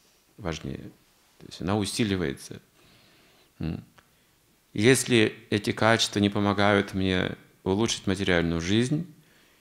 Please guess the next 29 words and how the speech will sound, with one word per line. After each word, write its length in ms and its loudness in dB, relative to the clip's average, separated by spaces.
то 100 -6
я 220 -2
иду 140 -4
на 120 -2
компромисс 480 0
с 60 -8
этими 220 -10
качествами, 760 -12
потому 320 -18
что 160 -16
ценность 600 -6
меняется. 680 -4
Ценность — 440 -8
это 400 -8
благополучие. 760 -6
Мирское, 600 0
мирская 320 -4
благотворительность 640 0
и 40 -8
благополучие. 680 -6
И 60 6
ради 340 6
этого 360 0
благополучия 720 2
я 60 2
могу 240 2
иногда 240 2
и 40 0
солгать, 540 -2